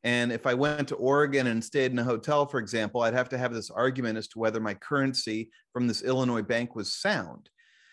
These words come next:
And it wasn't just chaotic in that sense, but our economy was defined by these periodic banking panics and long bouts of deflation.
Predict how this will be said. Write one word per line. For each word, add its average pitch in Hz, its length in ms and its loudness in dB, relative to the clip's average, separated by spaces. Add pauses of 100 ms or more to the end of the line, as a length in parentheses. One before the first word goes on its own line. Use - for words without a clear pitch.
(240)
And 147 240 2
it 151 100 4
wasn't 202 300 2
just 165 160 -6
chaotic 156 420 2
in 123 100 0
that 147 240 0
sense, 101 520 -4
but 120 200 2
our 120 140 2
economy 151 500 0
was 107 500 0 (600)
defined 131 840 0
by 113 140 0
these 117 240 -6
periodic 156 880 0
banking 160 480 -2
panics 160 800 -2
and 101 200 -6
long 139 380 0
bouts 131 380 0
of 98 100 -8
deflation. 135 920 -2